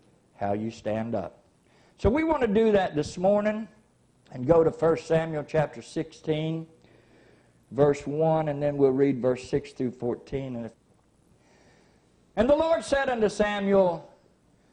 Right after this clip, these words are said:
"How long wilt thou mourn for Saul, seeing I have rejected him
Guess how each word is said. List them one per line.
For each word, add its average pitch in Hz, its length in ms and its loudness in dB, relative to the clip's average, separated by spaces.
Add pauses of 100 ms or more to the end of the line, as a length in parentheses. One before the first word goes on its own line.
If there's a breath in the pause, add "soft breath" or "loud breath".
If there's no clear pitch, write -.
(260 soft breath)
"How 349 300 0
long 170 520 -2
wilt 180 240 0
thou 180 220 0
mourn 165 560 -4
for 170 140 -10
Saul, 139 640 -4 (1080)
seeing 202 400 0
I 180 160 0
have 160 160 -2
rejected 160 580 0
him 117 440 -10